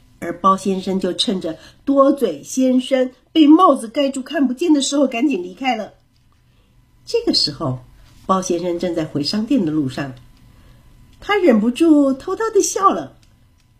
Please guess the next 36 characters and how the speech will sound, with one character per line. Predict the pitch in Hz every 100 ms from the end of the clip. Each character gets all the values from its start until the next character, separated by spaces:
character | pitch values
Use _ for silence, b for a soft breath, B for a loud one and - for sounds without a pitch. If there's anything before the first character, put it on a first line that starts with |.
| _ _ _
那 | 339 320
顶 | 277 254
神 | 233 226 233 349
奇 | - 330
的 |
帽 | 320 311 277
子 | 247 254
现 | 330 277
在 | 277
一 | 262 254
定 | 254 285 240
已 |
经 | 214 254
发 | 254 269
挥 | 311 262
功 | 269 269
效 | 339 262
了。 | 202 185 - _ _ _ _ _ _
多 | - 214 208
嘴 | 214 190 160
先 | - 220 214
生 | 220 226 226 208
如 | 202
果 | 233 220
再 | 226
这 | 214 233
样 | 214
喋 | 208 262
喋 | 262 262
不 | 269
休 | 254 269
地 | 254
说 | - 294 302
个 | 294
不 | 294
完， | 277 277